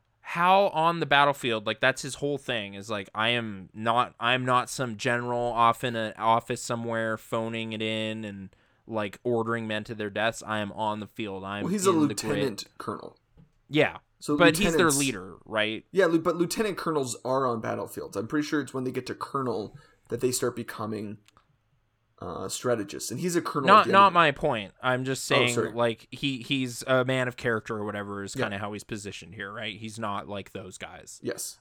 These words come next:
Speaker 1: Uh, eventually in his career, he would become a general. <laughs> So
Speaker 2: Yes.
Speaker 1: that's, that's
Speaker 2: And
Speaker 1: fine.
Speaker 2: he's actually a colonel at the end of the movie. When we see him next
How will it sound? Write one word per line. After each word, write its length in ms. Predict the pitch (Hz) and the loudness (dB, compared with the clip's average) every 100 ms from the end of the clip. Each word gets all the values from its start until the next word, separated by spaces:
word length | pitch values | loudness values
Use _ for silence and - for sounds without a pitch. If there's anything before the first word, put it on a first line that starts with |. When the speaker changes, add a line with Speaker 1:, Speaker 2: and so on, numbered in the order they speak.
| - | -4
Speaker 1:
Uh, 420 | 113 107 107 104 - | -2 0 -2 -6 0
eventually 600 | 131 147 147 147 127 120 | 4 4 4 2 0 0
in 100 | 117 | -4
his 180 | 123 - | -8 -6
career, 400 | 127 135 123 110 | -2 2 2 0
he 100 | 110 | -4
would 160 | 104 | -8
become 300 | 101 131 120 | -8 -6 -4
a 20 | |
general. 340 | 101 101 92 92 | -4 -8 -8 -10
<laughs> 120 | 208 | -10
So 400 | - - 113 101 - | -8 -6 -6 -8 -8
Speaker 2:
Yes. 100 | - | -6
Speaker 1:
that's, 260 | 107 - | -6 -10
that's 200 | - 110 | -10 -4
Speaker 2:
And 80 | 151 | 0
Speaker 1:
fine. 80 | 196 | 0
Speaker 2:
he's 160 | 208 170 | 4 6
actually 300 | 147 - 143 | 6 4 -2
a 20 | |
colonel 340 | - 139 120 | -2 0 0
at 80 | 117 | 0
the 80 | 120 | -2
end 80 | 113 | -2
of 60 | |
the 80 | 110 | -4
movie. 300 | 110 120 110 | -4 -4 -4
When 180 | 110 113 | -8 -4
we 80 | 127 | -2
see 240 | 131 135 | -2 -2
him 160 | 135 117 | -2 -2
next 500 | 104 - - - | -4 -4 -6 -8